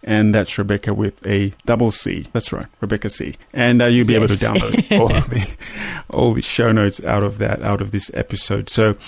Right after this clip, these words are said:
Speaker 1: Rebecca, I always ask my guests this final question, but before I do that, I just wanna thank you for coming on the show, for all the lives that you're touching right around the world, for investing all the time that you have in, you know, creating those cookbooks and helping people's physical and healthy lives, uh,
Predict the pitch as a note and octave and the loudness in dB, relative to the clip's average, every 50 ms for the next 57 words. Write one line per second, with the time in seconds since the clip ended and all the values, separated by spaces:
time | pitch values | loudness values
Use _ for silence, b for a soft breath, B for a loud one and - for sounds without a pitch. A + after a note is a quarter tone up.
0 | B B B B B A2+ A2+ C3 - B2+ B2+ C3+ C3+ C3+ C3+ - C3 A#2 A2+ - | B B B B B 0 2 2 2 4 4 4 4 4 4 4 4 2 2 2
1 | - A#2+ A2 A2 G#2+ G2+ G#2+ A#2 A2+ A2+ A2 - - - - A2+ A2 G#2 - - | 4 4 4 4 2 2 2 2 2 2 2 0 -2 -2 -2 -2 -2 -2 -2 0
2 | B2 A#2 A2+ A2 G2+ - - G#2 G2+ - - - A#2 G#2 G#2 G#2 G2+ G#2 - - | 2 2 2 2 0 0 0 0 0 0 0 2 2 2 2 2 0 -2 -2 0
3 | B2 A2+ G#2+ G#2 G#2+ G#2 G#2 G#2 G2 G2+ F#2+ - - A2 G2+ F#2+ - - G#2+ G#2 | 2 2 2 4 4 4 2 2 2 0 -2 0 0 0 2 2 2 2 2 2
4 | G#2 - - G#2 - - - - - G#2+ G#2 G#2 G2+ G2 F#2+ F#2 F2+ - - - | 2 0 0 -4 -4 -4 -6 -2 0 2 2 4 4 2 2 0 -2 -2 -2 0
5 | G#2 G2+ G2 G2 G2 B B B B B B - - - - G#2 G#2+ A2 F#2+ G2+ | 0 2 2 0 -2 B B B B B B -8 -6 -2 2 2 2 4 2 2
6 | G2+ G2 G2 G2+ G2+ G#2 - - G#2 G#2 - - G#2+ G2+ - - A2 G2+ G#2 - | 2 2 2 2 0 -2 -2 -2 -4 -6 -6 -4 -6 -4 -4 -2 -2 -2 -2 -4
7 | - G2 G2+ G2+ G#2 G2 G2 G2 G2+ G2+ G2 G2 F#2+ G2 G2 G2+ G2 G2 G2 F#2+ | -4 -2 0 0 0 0 0 0 0 0 0 0 0 0 0 2 2 2 0 -2
8 | - B B B B B - G2+ G2+ G2 G2 F2+ G#2 G#2 - - A2 G2 - - | -4 B B B B B -4 -2 0 0 2 2 2 2 2 0 0 0 0 0
9 | - A2 A2 A2 G2+ F#2+ - - G#2 G2+ F#2+ F#2+ - - G2 - - G2+ G2 F#2+ | 2 2 4 4 2 0 -2 -4 -2 -2 -2 -2 -4 -6 -6 -6 -4 -4 -4 -2
10 | G2 G2 F#2+ F#2+ G2+ F#2+ G2 - - - G2+ G2 G2 G2 F#2+ F#2+ F#2 - - - | -2 -2 -2 0 -2 -2 -4 -4 -4 -4 -4 -2 -2 -2 -2 -2 -4 -6 -8 -10
11 | - - - - G#2 G#2 - - - - - - F2 F#2+ F#2 - - G2+ - - | -12 -10 -8 -4 -4 -4 -4 -6 -10 -10 -8 -4 -4 -4 -4 -4 -6 -6 -4 -4
12 | G2+ F#2+ - - G2 G2 - G2 F#2+ F#2 F2+ - - b b b b b b - | -4 -4 -4 -6 -8 -6 -4 -6 -6 -6 -6 -10 -12 b b b b b b -4
13 | - B2+ A2+ A2 A2+ A2 - G#2 G2+ G2 - G2 G2 G2 G2 F#2 F#2+ A2 G#2 G2 | 0 0 2 2 0 0 0 2 2 2 0 -2 -2 -2 -2 -4 -2 -2 -2 -2
14 | G2+ G2+ G2+ G2+ F#2+ F#2+ F#2 - - G#2 G2+ G2 | -2 -4 -4 -4 -4 -4 -6 -8 -8 -8 -8 -8